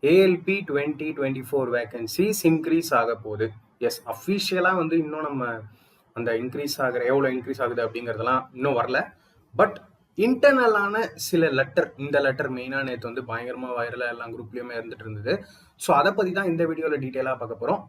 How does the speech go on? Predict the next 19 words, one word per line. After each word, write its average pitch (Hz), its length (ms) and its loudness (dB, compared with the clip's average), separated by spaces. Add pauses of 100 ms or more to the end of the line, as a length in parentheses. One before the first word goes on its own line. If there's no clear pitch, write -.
(320)
அதுக்கு 226 260 2
முன்னாடி, 208 220 4 (100)
இப்பதான் 220 280 2
நீங்க 196 160 2
நம்ம 151 180 0
சேனலை 143 300 0
ஃபர்ஸ்ட் 135 180 -6
டைம் 151 160 -4
பாக்குறீங்கன்னா, 120 420 -2 (100)
மறக்காம 135 340 -2 (100)
சப்ஸ்கிரைப் 131 340 -4
பண்ணி 127 360 -2 (180)
பக்கத்துல 190 400 0
இருக்கிற 135 280 0
பெல் 127 200 0
ஐகானை 127 320 -2
பிரஸ் - 260 -12
பண்ணிக்கோங்க. 104 420 -6
And 175 240 2